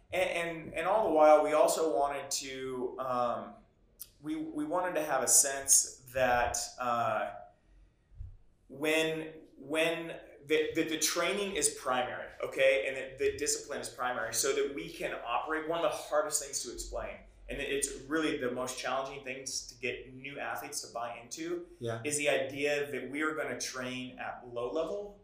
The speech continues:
Speaker 1: of intensity, and we're also gonna train at high levels of intensity. And having them understand that it's okay to train easy.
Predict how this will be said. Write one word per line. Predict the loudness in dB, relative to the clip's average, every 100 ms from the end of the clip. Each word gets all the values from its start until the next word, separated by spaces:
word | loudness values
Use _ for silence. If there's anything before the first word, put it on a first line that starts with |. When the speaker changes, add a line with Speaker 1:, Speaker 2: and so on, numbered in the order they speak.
| -8
Speaker 1:
of | -8
intensity, | -6 -10 -10 -10 -10
and | -8
we're | -2
also | -2 -2
gonna | -10
train | -12 -14
at | -10
high | -8 -8
levels | -8 -10 -16
of | -18
intensity. | -14 -10 -10 -12 -20 -20 -14 -2
And | -2 -2 -8
having | -2 4 4 4
them | 0 0
understand | -2 -2 0 0 -2 -4 -2 -4 -4 -8 -16 -20 -20
that | -2 2 2 2
it's | -2 0
okay | 0 -2 -2 0 -2
to | -4
train | -8 -4 -4 -6 -10 -14
easy. | -14 -10 -10